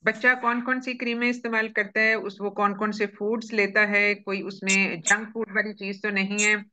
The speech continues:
उसमें क्या chemical exposure है, अ, मतलब उसके environment में बहुत ज्यादा मोबाइल फोन का इस्तेमाल, स्क्रीन का, या इसमें डे लाइट, even नाइट लाइट भी इसमें important होती है। मेलाटोनिन पिगमेंट जो है,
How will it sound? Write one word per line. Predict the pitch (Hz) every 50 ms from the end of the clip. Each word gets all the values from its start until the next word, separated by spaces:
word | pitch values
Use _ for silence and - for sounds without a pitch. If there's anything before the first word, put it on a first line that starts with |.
| _ - - - - _ _ _ _ -
उसमें | 233 226 220 220 226 220
क्या | - - - - 226 240
chemical | 247 - - - 226 226 - - 233 226
exposure | 226 226 226 - - - 208 202 202 202 226 214 208
है, | 208 202 208 202 208
अ, | 202 - - 175 180 180 180 175 143 107 170 165 175 202
मतलब | 202 208 196 -
उसके | 214 196 - - 220
environment | - - 208 214 208 175 190 190 214 208 247 247 247 240 220 196 202 196 196
में | 180 190 190 196 196 233 226 - _ _ _ _ _ _ _ _ _ 160
बहुत | 160 196 202 190 262 285 277
ज्यादा | 233 233 208 208 226 220 226
मोबाइल | 220 214 202 190 196 220 254
फोन | 262 - 240 220 208 208 202
का | - 214
इस्तेमाल, | 208 202 202 - - 202 190 185 180 190 190 202
स्क्रीन | 196 - - - - 214 226 226 240 240 240
का, | 240 - 208 196 190 190 196
या | 196 190 190 202 196
इसमें | - - 202 - - 190 196 196 196 190
डे | 196 208 240 247
लाइट, | 247 214 190 196 208 208
even | 214 214 214 220
नाइट | 220 208 196 196 208 233 233 240
लाइट | 220 208 202 208 208 208 185
भी | 156 208 262 285
इसमें | 226 254 240 - 208 208 190 196
important | 190 185 185 185 170 170 180 180 185 175
होती | 175 170 - 180 220
है। | 269
मेलाटोनिन | 269 233 196 190 190 185 190 - 226 226 226 220 226 226
पिगमेंट | 208 - 202 185 175 196 226 254 269 269 220
जो | 233 208
है, | 180 160 151 160